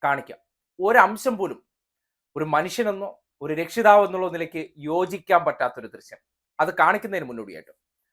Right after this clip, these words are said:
അർജുന്റെ വിഷയത്തിൽ പിന്തുണയ്ക്കുന്ന, അതായത് അരുൺകുമാർ എന്ന മാധ്യമ പ്രവർത്തകനെ പിന്തുണയ്ക്കുമ്പോൾ ചില മാധ്യമ പ്രവർത്തകരെ വിമർശിക്കുന്നുണ്ട്.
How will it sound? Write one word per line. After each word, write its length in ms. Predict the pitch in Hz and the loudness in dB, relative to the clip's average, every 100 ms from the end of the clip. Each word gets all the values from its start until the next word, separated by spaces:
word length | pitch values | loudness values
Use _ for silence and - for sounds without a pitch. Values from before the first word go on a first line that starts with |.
| - | 2
അർജുന്റെ 400 | 143 170 214 202 170 | 4 4 0 -2 -4
വിഷയത്തിൽ 360 | 156 160 151 135 - _ _ _ _ _ _ _ - | -4 -8 -8 -14 -18 _ _ _ _ _ _ _ -6
പിന്തുണയ്ക്കുന്ന, 640 | 220 233 254 247 233 185 151 | -2 0 2 2 0 0 2
അതായത് 220 | 175 180 175 - | 2 0 -2 4
അരുൺകുമാർ 480 | 160 214 220 226 214 202 | 4 4 0 4 4 4
എന്ന 120 | 185 165 | 2 2
മാധ്യമ 320 | 175 196 190 | 2 0 -4
പ്രവർത്തകനെ 440 | 190 175 180 175 170 156 | -2 -4 -4 -6 -8 -8
പിന്തുണയ്ക്കുമ്പോൾ 600 | 165 185 170 160 156 202 _ _ _ - | -6 -6 -6 -8 -10 -10 _ _ _ -4
ചില 160 | 262 262 208 | 4 6 6
മാധ്യമ 380 | 202 214 226 220 226 | 6 6 4 0 2
പ്രവർത്തകരെ 540 | 196 190 190 175 170 - 151 | 0 2 -2 0 -2 -4 -8
വിമർശിക്കുന്നുണ്ട്. 640 | 160 185 - - 117 98 | -4 -4 -4 -16 -18 -20